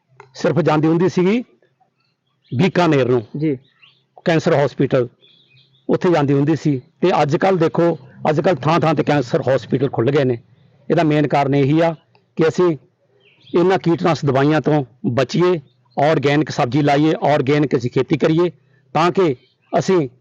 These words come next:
Speaker 1: ਆਪਣੀ ਜਨਰੇਸ਼ਨ ਨੂੰ ਬਚਾ ਸਕੀਏ। ਇਹ ਅਸੀਂ ਕੋਈ ਆਪ-, ਆਪਣਾ ਕੰਮ ਨਹੀਂ ਕਰ ਰਹੇ। ਇਹ ਸਾਡੇ ਪੁਰਬ-, ਸਾਡੇ ਪੂਰਵਜ ਪਹਿਲਾਂ ਵੀ ਇਹ ਖੇਤੀ ਕ-,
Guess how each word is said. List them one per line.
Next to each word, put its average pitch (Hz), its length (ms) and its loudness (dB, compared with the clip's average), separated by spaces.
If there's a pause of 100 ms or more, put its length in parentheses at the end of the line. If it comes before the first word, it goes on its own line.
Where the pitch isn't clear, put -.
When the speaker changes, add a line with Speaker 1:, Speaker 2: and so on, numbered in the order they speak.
(240)
Speaker 1:
ਆਪਣੀ 175 320 0
ਜਨਰੇਸ਼ਨ 143 360 0
ਨੂੰ 151 100 0
ਬਚਾ 131 240 0
ਸਕੀਏ। 156 400 -2 (600)
ਇਹ 226 80 2
ਅਸੀਂ 240 340 0 (180)
ਕੋਈ 202 160 0
ਆਪ-, 202 340 -4 (120)
ਆਪਣਾ 202 240 0
ਕੰਮ 175 240 0
ਨਹੀਂ 196 100 2
ਕਰ 214 160 0
ਰਹੇ। 185 180 2 (520)
ਇਹ 196 40 2
ਸਾਡੇ 170 360 0 (920)
ਪੁਰਬ-, 175 340 2
ਸਾਡੇ 170 320 0 (540)
ਪੂਰਵਜ 175 440 0 (880)
ਪਹਿਲਾਂ 214 280 2
ਵੀ 220 80 2
ਇਹ 202 140 2
ਖੇਤੀ 185 300 0
ਕ-, 190 140 0